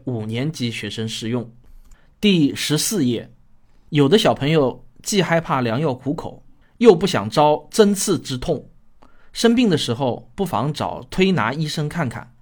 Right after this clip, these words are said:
科学的推拿对防治发热、咳嗽、流鼻涕、便秘、腹泻、厌食等常见病有良好的效果。我认为这个是糟粕。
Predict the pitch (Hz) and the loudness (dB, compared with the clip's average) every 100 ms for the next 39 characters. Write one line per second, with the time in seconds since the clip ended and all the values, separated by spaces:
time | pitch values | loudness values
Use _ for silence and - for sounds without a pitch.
0 | _ - - _ - - 277 254 147 156 | _ -20 -20 _ -8 2 2 4 2 2
1 | 127 175 165 95 110 - - 156 139 135 | 0 -2 0 -2 -4 -6 -4 0 0 -2
2 | - 107 117 180 185 208 139 127 185 196 | -4 -4 -2 -4 -4 -4 -4 -4 -4 0
3 | 220 147 - _ - 123 135 202 - - | 0 0 -4 _ -10 -8 -2 -2 -2 -10
4 | _ _ 139 143 170 147 156 196 131 - | _ _ -2 0 2 -2 -2 -4 -4 -8
5 | _ _ _ - 214 165 165 208 156 - | _ _ _ -4 0 2 2 2 0 -6
6 | - _ _ - - 180 - 220 - - | -20 _ _ -12 -4 -2 0 -2 -2 -6
7 | _ - 247 160 123 - 110 147 - - | _ -2 2 2 0 -4 -4 -4 -6 -16
8 | _ _ - 117 107 113 - 120 165 196 | _ _ -4 -4 -4 -8 -6 -4 -2 -2
9 | 160 165 - - _ _ 127 113 110 110 | -2 -4 -6 -18 _ _ -8 -6 -6 -6
10 | 113 160 - - 110 135 98 - - _ | -8 -8 -10 -12 -6 -6 -6 -14 -20 _
11 | _ _ _ _ _ - - 117 165 139 | _ _ _ _ _ -18 -4 -2 0 0
12 | 123 131 151 117 - 98 104 107 - | 0 -2 -4 -4 -8 -10 -8 -8 -10